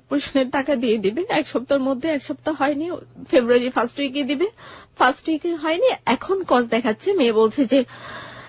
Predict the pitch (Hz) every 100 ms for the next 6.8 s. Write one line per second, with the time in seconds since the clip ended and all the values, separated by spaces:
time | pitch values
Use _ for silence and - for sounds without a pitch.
0 | - 285 233 320 285 254 240 226 220 208
1 | 208 196 202 440 494 - 214 196 185 185
2 | 185 175 180 220 208 247 311 480 254 196
3 | 214 - 185 180 175 - 220 196 180 170
4 | - 175 160 - 196 - 147 208 - _
5 | _ - 240 247 240 220 226 233 226 240
6 | 269 - 311 170 160 160 165 151